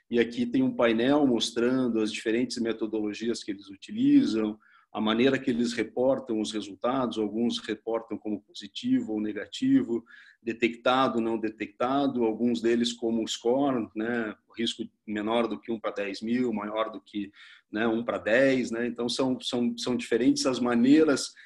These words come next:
que esses laboratórios, é, utilizam para dar o resultado desse, desse teste.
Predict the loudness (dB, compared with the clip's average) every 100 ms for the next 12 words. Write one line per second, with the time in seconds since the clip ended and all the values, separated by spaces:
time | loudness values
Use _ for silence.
0 | -20 _ 0 2 2 2 2 2 2 0
1 | 0 2 2 2 -2 -2 0 2 0 -2
2 | 0 4 4 2 -2 0 0 2 2 2
3 | 0 -2 -4 -6 -2 -2 -2 0 0 0
4 | -4 -6 0 0 0 -2 -2 -2 -8